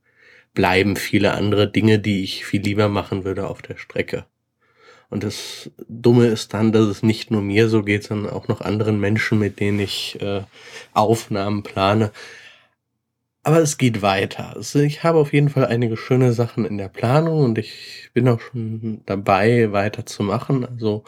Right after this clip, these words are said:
es ist nur eine Frage der Zeit. So, ja. Was die eigentliche Intention hinter diesem Podcast ist, ist eigentlich eine ganz andere.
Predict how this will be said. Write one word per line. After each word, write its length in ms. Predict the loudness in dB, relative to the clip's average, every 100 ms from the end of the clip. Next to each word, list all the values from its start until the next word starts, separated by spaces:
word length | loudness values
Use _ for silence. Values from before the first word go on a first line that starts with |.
| -16 -20 -20 _ _ _
es 120 | 2
ist 120 | 6
nur 160 | 6 6
eine 160 | 4 0
Frage 480 | -2 0 2 2
der 160 | -4 -8
Zeit. 640 | -10 -14 -12 -12 -14 -20 -20 -20 -20 -20 -20 -20 -8
So, 420 | -2 0 -2 -4 -18 _ _ _
ja. 320 | -4 -4 -10 _ _ _
Was 160 | -6 -2
die 120 | 0
eigentliche 420 | 2 2 2 0
Intention 1000 | 0 0 -2 -2 -2 2 2 4 4 4
hinter 240 | 4 2 0
diesem 340 | -2 0 0
Podcast 640 | -2 -6 -6 -4 -4 -4
ist, 200 | -8 -10
ist 180 | -10 -4
eigentlich 280 | -2 -2 0
eine 200 | 0 2
ganz 240 | 2 2
andere. 560 | 2 2 4 4 2